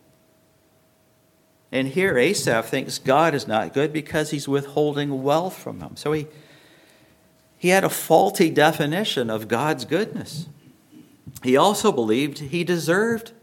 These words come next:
God's goodness. Asaph felt that due to his service to God, that God owed him something. He deserved it. You know, once our thinking goes down this path of entitlement,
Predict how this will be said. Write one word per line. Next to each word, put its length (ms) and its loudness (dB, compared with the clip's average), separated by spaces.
God's 340 -6
goodness. 560 -10
Asaph 460 6
felt 320 0
that 240 0
due 240 6
to 100 4
his 240 2
service 520 2
to 120 -4
God, 580 4
that 160 -6
God 260 4
owed 260 2
him 140 0
something. 460 -8
He 160 -2
deserved 460 -2
it. 220 -4
You 120 -2
know, 100 2
once 460 -2
our 220 4
thinking 500 -4
goes 300 0
down 320 -2
this 300 -6
path 540 -8
of 140 -10
entitlement, 920 -8